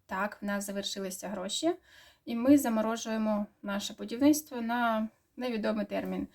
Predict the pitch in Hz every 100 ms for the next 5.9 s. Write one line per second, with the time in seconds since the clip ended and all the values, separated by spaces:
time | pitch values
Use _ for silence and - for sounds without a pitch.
0 | - - - 226 262 294 269 247 233 -
1 | 233 208 202 214 208 202 - 254 294 254
2 | 214 214 208 202 185 196 269 262 240 226
3 | 233 - 220 196 190 196 214 214 208 -
4 | 208 202 202 220 233 226 220 220 226 220
5 | 208 202 208 202 202 202 196 190